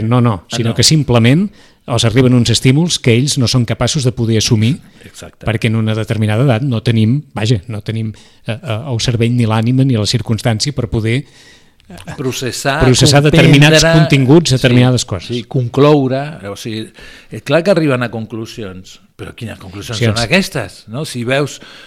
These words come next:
Speaker 2: lo de Barcelona, dius, "Mira, quines conclusions han arribat alguns, de que Espanya està en flames i no van a Madrid",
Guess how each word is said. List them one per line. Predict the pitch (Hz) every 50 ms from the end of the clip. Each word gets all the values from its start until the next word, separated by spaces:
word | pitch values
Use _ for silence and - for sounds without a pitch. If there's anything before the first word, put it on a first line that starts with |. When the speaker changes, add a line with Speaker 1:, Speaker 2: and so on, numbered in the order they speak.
| - _
Speaker 2:
lo | - 127 131 127 120
de | 123 117
Barcelona, | 120 123 - - 135 123 131 139 151 160 180 196 165 127
dius, | 120 120 117 107 - - - _ _ -
"Mira, | 123 143 135 117 87 - - _ _ _ -
quines | 139 135 135 -
conclusions | 147 139 127 143 131 - - 143 127 123
han | 135 131
arribat | 123 123 127 127 120 123
alguns, | 123 117 117 113 104 101 95 - - _ _
de | 107 98 107 107 101 -
que | - 104 107 101
Espanya | - - - 131 143 147 147 135
està | - 143 123
en | 113 -
flames | 135 143 156 160 185 190 180 185 -
i | - 127
no | 123 127
van | 135 135 127
a | 117
Madrid", | 113 110 131 165 156 127 101